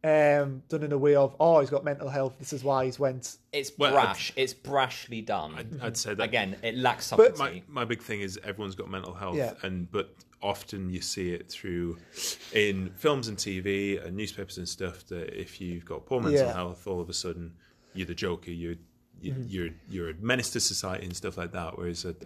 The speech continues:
Speaker 3: I'd rate stuff
Speaker 1: Yeah.
Speaker 3: like,
Speaker 1: But it
Speaker 3: uh,
Speaker 1: links
Speaker 3: This Is Us, Mindhunter
Speaker 2: I
Speaker 3: do
Speaker 2: think
Speaker 3: a
Speaker 2: what it is,
Speaker 3: fantastic jobs of,
Speaker 2: what, what you
Speaker 3: of
Speaker 2: realise by,
Speaker 3: dispelling those myths.
Speaker 2: what you realise by the end of the film is that, again, th-, uh,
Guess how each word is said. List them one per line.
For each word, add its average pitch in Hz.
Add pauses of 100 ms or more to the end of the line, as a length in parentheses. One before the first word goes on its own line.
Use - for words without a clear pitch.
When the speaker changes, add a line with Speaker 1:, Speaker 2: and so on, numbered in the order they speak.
Speaker 3:
I'd 90
rate 90
stuff -
Speaker 1:
Yeah. 147
Speaker 3:
like, 85
Speaker 1:
But 180
it 175
Speaker 3:
uh, -
Speaker 1:
links 196
Speaker 3:
This 113
Is -
Us, 113
Mindhunter 101
Speaker 2:
I -
Speaker 3:
do -
Speaker 2:
think 107
Speaker 3:
a -
Speaker 2:
what 117
it 120
is, 113
Speaker 3:
fantastic -
jobs 92
of, 92
Speaker 2:
what, 196 (100)
what 196
you 196
Speaker 3:
of 185
Speaker 2:
realise 151
by, -
Speaker 3:
dispelling 85
those 82
myths. -
Speaker 2:
what 170
you 175
realise 156
by 123
the 120
end 120
of 117
the 110
film 90
is 98
that, 104 (240)
again, 107
th-, 120 (160)
uh, 101